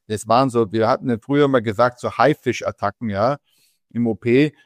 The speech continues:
Das waren dann wirklich so dreißig Zentimeter. Hast du ma-,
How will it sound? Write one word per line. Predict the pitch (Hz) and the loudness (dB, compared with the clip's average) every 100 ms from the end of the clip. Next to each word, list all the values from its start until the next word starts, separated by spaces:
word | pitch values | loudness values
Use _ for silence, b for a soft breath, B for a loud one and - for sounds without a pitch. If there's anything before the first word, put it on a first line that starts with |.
| _ | _
Das | 107 101 | -12 -2
waren | 117 127 | 0 2
dann | 117 113 | 0 0
wirklich | 131 131 | -2 -4
so | 123 | -6
dreißig | 110 101 127 135 107 | -4 0 0 -2 -6
Zentimeter. | 127 147 131 113 107 | -4 -2 0 0 0
Hast | 120 - | -2 -2
du | 117 - - _ _ | -4 -2 -8 _ _
ma-, | 117 | 0